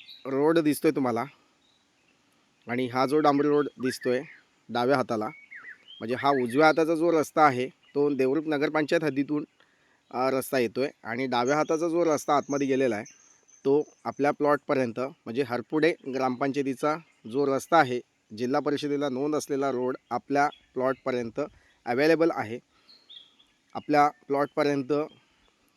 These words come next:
लाईट कनेक्शनचे पोल आहेत, ते गेलेले आहेत तिथपर्यंत आणि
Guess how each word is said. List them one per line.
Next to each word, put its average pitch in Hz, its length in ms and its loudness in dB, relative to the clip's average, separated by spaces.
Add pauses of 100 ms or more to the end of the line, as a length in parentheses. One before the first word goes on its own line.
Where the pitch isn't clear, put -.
(160)
लाईट 135 340 -2
कनेक्शनचे - 1500 -6
पोल 170 320 4
आहेत, 127 180 2 (380)
ते 147 80 0
गेलेले 131 340 4
आहेत 120 120 2 (100)
तिथपर्यंत 123 540 -4 (520)
आणि 123 180 -6